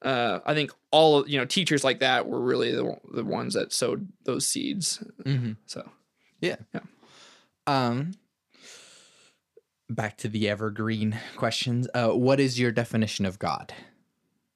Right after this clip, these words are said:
Speaker 1: Uh, oh, I'm assuming, I mean, the, the, I guess the op-, the, uh, definition I operate with is just,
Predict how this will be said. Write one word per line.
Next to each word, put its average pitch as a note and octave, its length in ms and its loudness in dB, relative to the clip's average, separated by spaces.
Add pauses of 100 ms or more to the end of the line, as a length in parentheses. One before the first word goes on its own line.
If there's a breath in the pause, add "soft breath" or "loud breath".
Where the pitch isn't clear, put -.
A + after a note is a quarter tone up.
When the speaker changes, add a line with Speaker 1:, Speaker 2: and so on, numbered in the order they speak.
(1900 soft breath)
Speaker 1:
Uh, D#3+ 440 4 (160)
oh, - 80 -6
I'm C#3+ 240 0
assuming, D#3 880 -2 (340)
I - 60 -4
mean, D#3 160 0
the, C#3 140 4
the, - 400 -4
I B2 100 2
guess D#3 220 0
the C3 280 2
op-, C#3+ 260 0 (120)
the, B2+ 720 0
uh, C#3+ 60 -4 (1120 loud breath)
definition C#3+ 440 0
I B2 80 -2
operate B2+ 440 2
with C3 260 -2
is C3+ 320 -2
just, - 300 -6